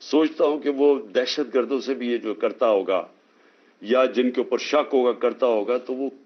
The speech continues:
कितनी नफरत फैली होगी उन इलाकों के अंदर। फिर एक और ड्रामा हो रहा है, जिले शाह के बाप को पहुंच गए हैं सारे, ये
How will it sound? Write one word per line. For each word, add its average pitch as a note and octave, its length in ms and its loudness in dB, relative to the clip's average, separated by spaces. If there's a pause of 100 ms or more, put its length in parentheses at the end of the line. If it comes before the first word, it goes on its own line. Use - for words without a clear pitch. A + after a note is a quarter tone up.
कितनी C#3+ 360 -6
नफरत A#2+ 460 -4
फैली A#2 320 -4
होगी A2 260 -2
उन A2 160 -2
इलाकों G2+ 360 -4
के - 120 -12
अंदर। - 220 -14 (1400)
फिर - 160 4
एक - 120 2
और A3+ 180 4
ड्रामा F3 260 2
हो A#2 160 0
रहा F2 120 -4
है, - 60 -18 (2750)
जिले C#3 300 4
शाह D3 240 0
के C#3 120 -4
बाप A#2 380 0
को B2+ 120 -6 (640)
पहुंच C#3 300 2
गए A#2+ 100 0
हैं B2 100 0
सारे, G#2+ 320 0
ये F#2 260 -4